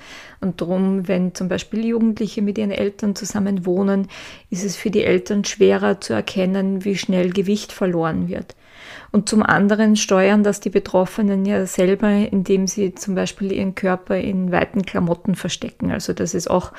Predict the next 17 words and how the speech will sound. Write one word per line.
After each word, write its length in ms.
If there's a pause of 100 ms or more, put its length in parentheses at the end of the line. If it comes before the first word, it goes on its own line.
(340)
oft 320
zu 140
beobachten, 720
dass 180
Magersüchtige 800
eher 400
in, 320 (600)
äh, 380
in 340 (400)
Baggy-Klamotten 1400
rumlaufen, 800
um 280
ihren 200
Gewichtsverlust 840
auch 140
zu 160
verbergen. 600